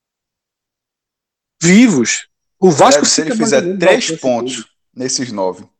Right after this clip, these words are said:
Speaker 2: ele tem chance de sair da zona de rebaixamento. Se ele fizer
Speaker 1: Não, e
Speaker 2: três.
Speaker 1: três pontos ele vai fazer. Eu acho muito difícil
Speaker 2: Então,
Speaker 1: que ele faça. Ele é melhor do
Speaker 2: não,
Speaker 1: que o Botafogo, né?
Speaker 2: eu também, veja só, se fizer quatro, eu acho que sai.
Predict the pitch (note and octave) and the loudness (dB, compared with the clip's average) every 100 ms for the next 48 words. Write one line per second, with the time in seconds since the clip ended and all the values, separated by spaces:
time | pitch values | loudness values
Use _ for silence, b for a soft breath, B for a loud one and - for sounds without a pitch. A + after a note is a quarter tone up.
0 | _ _ _ _ - B2+ B2+ A#2+ A#2 A#2 | _ _ _ _ -16 -10 -8 -8 -8 -6
1 | A2+ A2 G#2+ G#2+ G#2 G2 - F2+ D#2 _ | -4 -2 -4 -6 -6 -6 -6 -12 -16 _
2 | _ _ _ _ A2 G#2+ D3 A#3+ A#3 B3 | _ _ _ _ -8 -6 -4 -2 0 0
3 | B3 - G3 C4 C4 A#3 - E3 A2 _ | -2 -4 -6 -6 -6 -6 -4 -4 -6 _
4 | _ _ - E3 E3+ E3+ D#3 F3 F3+ D#3+ | _ _ 0 2 2 0 0 0 0 2
5 | C#3+ C3+ - C4 - - - - A#3 D#4 | 2 2 0 0 0 0 -2 -6 -6 -2
6 | E4 F3+ G#3 A3+ C4 E3+ E3+ D3+ - D3 | 0 2 2 0 0 -2 -4 -6 -6 -10
7 | D#3+ E3+ E4 F#4+ G4+ C4 E4+ G3+ C4+ - | -4 0 0 0 0 0 0 0 0 0
8 | A#3 - G#3 F#3 - D3+ E3 - D3+ - | -2 -2 0 0 2 0 2 2 0 0
9 | C#3+ - F2+ D#2+ | -4 0 -2 -2